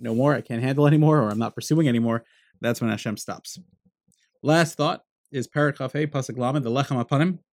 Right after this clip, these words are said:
So it's Machlokes Rishonim exactly what Lechem Apanim means. Pasuk calls them Lechem Panim. So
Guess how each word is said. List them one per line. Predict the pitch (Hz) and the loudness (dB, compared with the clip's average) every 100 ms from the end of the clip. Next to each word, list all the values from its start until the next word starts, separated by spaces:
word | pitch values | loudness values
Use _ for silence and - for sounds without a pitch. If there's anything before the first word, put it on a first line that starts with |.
| _ _ _ _ _ | _ _ _ _ _
So | - 131 | -2 0
it's | 131 135 | 0 -2
Machlokes | 131 175 151 | -2 0 0
Rishonim | 135 - 143 123 | -2 -2 -2 -2
exactly | 110 139 135 | -2 -4 -4
what | 123 120 | -6 -4
Lechem | 127 123 123 | -6 -6 -8
Apanim | 117 120 117 | -8 -8 0
means. | 170 117 - - _ _ _ _ _ _ _ | 2 0 -4 -18 _ _ _ _ _ _ _
Pasuk | 151 147 | -4 -4
calls | - 120 120 | -4 -2 -2
them | 117 | 0
Lechem | 139 156 135 | 0 0 -4
Panim. | - 110 107 - _ _ _ _ _ _ _ _ | -6 -8 -10 -18 _ _ _ _ _ _ _ _
So | - 120 | 0 0